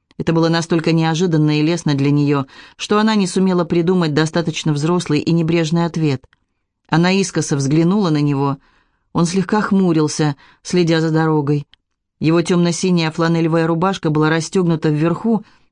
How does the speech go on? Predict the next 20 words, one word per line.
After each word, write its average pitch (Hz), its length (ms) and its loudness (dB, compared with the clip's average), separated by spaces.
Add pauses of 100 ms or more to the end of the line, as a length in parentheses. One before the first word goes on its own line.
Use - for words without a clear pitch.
так 196 200 -2
что - 140 -2
виднелась 175 460 0
длинная 190 400 0
худая 190 400 -2
шея. 156 460 -2 (580)
Интересно, 185 720 0
когда 165 300 2
он, 175 100 2
наконец, 170 400 0
объяснит, 165 480 0
в - 60 -18
чём 165 240 0
дело, 185 340 0 (380)
и - 80 -6
какого 175 420 0
чёрта 202 640 -2
он 175 240 0
и - 20 0
Зоуи. 202 640 0